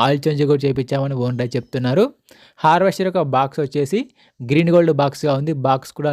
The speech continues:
నీట్ కండిషన్లో, గుడ్ కండిషన్లో ఉంది. రీసెంట్గానే బాక్స్ని కూడా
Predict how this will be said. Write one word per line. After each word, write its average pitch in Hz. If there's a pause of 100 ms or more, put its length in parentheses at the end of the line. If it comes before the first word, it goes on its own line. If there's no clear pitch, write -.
నీట్ 131
కండిషన్లో, 139
గుడ్ 120
కండిషన్లో 127
ఉంది. 190 (460)
రీసెంట్గానే 170 (120)
బాక్స్ని 139
కూడా 151